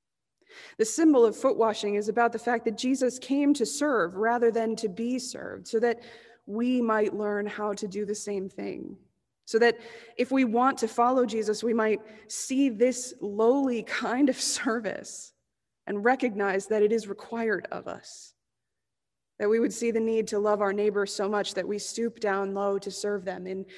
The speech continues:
practical, concrete ways that make sense for us in the world right now. What does it mean for us to give up our privilege and our power and our position?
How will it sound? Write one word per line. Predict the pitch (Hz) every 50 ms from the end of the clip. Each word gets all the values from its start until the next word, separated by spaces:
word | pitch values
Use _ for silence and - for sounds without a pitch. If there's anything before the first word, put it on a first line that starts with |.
| - - - - - - - _ _ _
practical, | - - 269 254 254 - - 240 - 240 226 220 214 202
concrete | - - - - 254 240 240 233 226 - - - 233 220 208 -
ways | 180 202 196 202 202 190 196
that | - 202 175
make | 196 202 190 190
sense | - - - - 254 254 240 233 - - -
for | - - 196 - - 208
us | 214 220 - -
in | 208 208
the | 208 196
world | 185 190 190 190 196 196 196 185 190
right | 196 185 180 185 -
now. | 202 202 196 185 175 151 165 175 - _ _ _ _ _ _ _ _ _ _ _ _ _ _ _ _ _ _ _ _ _ _ _ _ _ _ -
What | 233 262
does | 302 285 294
it | 311 226
mean | 240 262 285 294 277
for | 277 240 214 208
us | 165 160 - -
to | - - 247 202
give | 202 190 - 240 226 247
up | 220 - -
our | 208 214 208
privilege | - - 226 208 196 185 170 - - -
and | 190 196
our | 190 185
power | 180 - - 233 226 220 214 185 - - -
and | - - 190
our | 190 185
position? | 185 - 196 196 180 208 214 214 - - - - - -